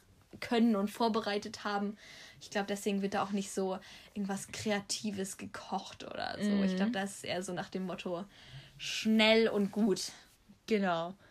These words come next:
Speaker 1: Da wird
Speaker 2: Ja.
Speaker 1: dann auch mal der Lieferservice <laughs> angerufen.
Speaker 2: Ja, bei, bei uns
Speaker 1: Aber
Speaker 2: auch
Speaker 1: das
Speaker 2: des
Speaker 1: ist
Speaker 2: Öfteren.
Speaker 1: wirklich, also,
Speaker 2: Nee.
Speaker 1: ich muss sagen, ich hab noch nie so oft irgendwie bestellt
Speaker 2: Ja,
Speaker 1: oder
Speaker 2: ich
Speaker 1: so
Speaker 2: auch
Speaker 1: als in
Speaker 2: nicht.
Speaker 1: diesem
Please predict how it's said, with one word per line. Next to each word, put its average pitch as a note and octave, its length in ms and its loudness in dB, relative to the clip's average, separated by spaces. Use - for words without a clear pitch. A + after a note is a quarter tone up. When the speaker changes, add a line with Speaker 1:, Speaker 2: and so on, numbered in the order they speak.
Speaker 1:
Da G3+ 200 2
wird G3 140 4
Speaker 2:
Ja. F#3 60 0
Speaker 1:
dann G3 280 2
auch - 240 -2
mal F#3 340 -2
der F#3 320 2
Lieferservice A3 1120 6
<laughs> - 140 10
angerufen. B3 840 8
Speaker 2:
Ja, G#3+ 320 12
bei, A#3 180 8
bei D4+ 140 12
uns D#4+ 140 4
Speaker 1:
Aber - 180 10
Speaker 2:
auch C4+ 40 8
Speaker 1:
das C#4 100 8
Speaker 2:
des - 100 2
Speaker 1:
ist C#4+ 80 4
Speaker 2:
Öfteren. F#3+ 140 4
Speaker 1:
wirklich, - 340 2
also, A#3 420 0
Speaker 2:
Nee. - 200 -8
Speaker 1:
ich A#3 120 -4
muss B3+ 140 0
sagen, A#3 200 4
ich G3 120 -2
hab G3+ 100 0
noch G#3+ 120 2
nie B3 180 0
so C4 120 -4
oft A#3+ 420 0
irgendwie B3+ 240 0
bestellt A3+ 540 8
Speaker 2:
Ja, F4+ 100 8
Speaker 1:
oder - 160 10
Speaker 2:
ich D#4 80 4
Speaker 1:
so - 100 2
Speaker 2:
auch - 20 6
Speaker 1:
als F#4 240 12
in F4 60 6
Speaker 2:
nicht. C4+ 220 8
Speaker 1:
diesem G3+ 280 4